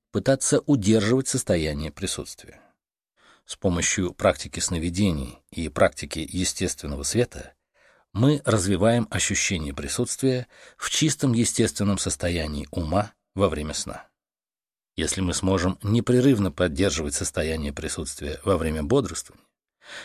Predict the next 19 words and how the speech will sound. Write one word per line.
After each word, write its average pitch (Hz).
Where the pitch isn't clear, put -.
мы, 127
в 117
конце 135
концов, 131
достигнем 127
способности 120
пронести 117
его 80
через 85
момент 80
засыпания 98
в -
свои 82
сновидения. 82
И 123
тогда 87
мы 104
сможем 110
использовать 101